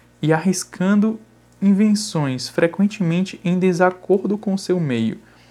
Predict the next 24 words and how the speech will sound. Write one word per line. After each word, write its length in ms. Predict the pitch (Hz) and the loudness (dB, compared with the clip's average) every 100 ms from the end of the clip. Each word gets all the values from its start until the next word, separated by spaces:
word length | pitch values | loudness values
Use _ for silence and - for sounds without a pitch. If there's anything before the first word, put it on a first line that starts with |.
| _ _ _ | _ _ _
sendo 280 | - 151 156 | -2 2 4
até 340 | 156 175 180 | 2 0 -2
alvo 480 | - 139 139 139 143 | 0 2 2 2 -2
de 100 | 139 | -6
seus 400 | 147 - 123 120 | -8 -2 -2 -2
sarcasmos. 920 | - 156 - 127 117 113 - - - _ _ _ _ _ _ _ _ _ _ _ - - _ _ - | -8 -14 -10 -4 -4 -4 -10 -12 -20 _ _ _ _ _ _ _ _ _ _ _ -20 -20 _ _ 0
Eles 240 | 135 139 | 2 2
não 180 | 135 131 | 0 -2
têm 180 | 135 135 | -2 -4
medo, 320 | 120 113 120 - _ - _ _ | -2 -2 -4 -12 _ -20 _ _
porque, 540 | 143 139 - 139 160 - - - - - | -2 -2 0 0 0 -4 -20 -20 -2 2
por 180 | 165 | 4
mais 440 | 170 190 220 269 240 | 4 4 4 4 2
isolados 520 | 214 208 190 175 170 | 0 4 4 2 -2
que 140 | - | -16
pareçam, 640 | - 135 127 139 147 135 127 - - _ _ | -2 2 2 0 -2 -8 -10 -16 -20 _ _
não 240 | 143 156 | 0 0
se 160 | 165 175 | 0 -4
sentem 420 | - 147 139 139 | -2 -4 -2 -4
sós. 560 | 139 - 117 120 - - _ _ _ _ | -4 0 0 0 -6 -14 _ _ _ _
Têm 180 | 139 139 | -2 -2
a 40 | |
seu 220 | 143 139 135 | 0 0 0
favor 560 | 127 123 123 127 131 | 0 0 0 -2 -2